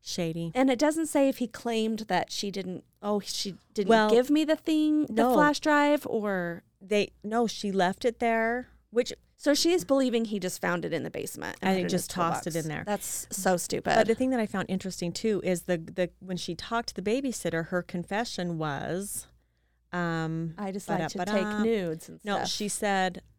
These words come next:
Speaker 1: she promised that they have never done anything.
Speaker 2: Right.
Speaker 1: She never said she didn't, they've never
Speaker 2: That she didn't give those
Speaker 1: give
Speaker 2: to
Speaker 1: him,
Speaker 2: him.
Speaker 1: what, like, sent pictures back and
Speaker 2: And
Speaker 1: forth or
Speaker 2: sorry,
Speaker 1: whatever.
Speaker 2: it's twenty twenty-two.
Speaker 1: Yeah.
Speaker 2: Like, there's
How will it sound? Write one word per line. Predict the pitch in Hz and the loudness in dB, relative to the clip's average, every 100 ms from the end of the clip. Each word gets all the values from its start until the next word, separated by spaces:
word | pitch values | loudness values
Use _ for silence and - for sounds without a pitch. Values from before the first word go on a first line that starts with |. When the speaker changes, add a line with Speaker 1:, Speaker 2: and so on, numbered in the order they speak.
| _ _ | _ _
Speaker 1:
she | - - 202 | -10 -4 -4
promised | - 202 202 - | -2 -2 -2 -4
that | 175 | -2
they | 185 175 | 2 2
have | 170 | 0
never | 175 170 165 | 0 -2 -4
done | 160 - 214 285 | -8 0 2 4
anything. | 185 139 135 139 92 156 | 2 -2 -10 -12 -12 -8
Speaker 2:
Right. | 160 - - _ _ | -8 -8 -12 _ _
Speaker 1:
She | - 196 | -6 0
never | 185 185 | 0 0
said | 185 185 175 | 0 -2 -2
she | - 170 | -2 -2
didn't, | 170 156 151 - _ _ _ | -2 -2 -4 -8 _ _ _
they've | 190 165 | -4 -2
never | 165 160 156 - - _ _ _ _ _ | -2 0 -2 -4 -12 _ _ _ _ _
Speaker 2:
That | 190 | -10
she | 180 196 | -6 -4
didn't | 180 - | -4 -4
give | 170 165 | -8 -6
those | 135 185 | -4 -2
Speaker 1:
give | 165 | 0
Speaker 2:
to | |
Speaker 1:
him, | 160 151 175 | -2 -4 -8
Speaker 2:
him. | 170 | 0
Speaker 1:
what, | 165 170 | 0 2
like, | 170 - _ - | -2 -2 _ -10
sent | - 165 | -2 -2
pictures | - 175 170 151 | -2 -4 -4 -4
back | 135 - | -6 -2
and | |
Speaker 2:
And | 330 | -2
Speaker 1:
forth | 294 | 2
or | 349 | 6
Speaker 2:
sorry, | 339 339 | 6 6
Speaker 1:
whatever. | - | 2
Speaker 2:
it's | 277 | -2
twenty | - - 269 285 | -4 0 2 4
twenty-two. | 311 - 262 233 - 185 180 202 277 302 | 2 2 2 2 0 0 2 2 0 -4
Speaker 1:
Yeah. | 160 156 | -4 0
Speaker 2:
Like, | 226 226 220 - | 2 2 0 -6
there's | - 349 - | 0 2 0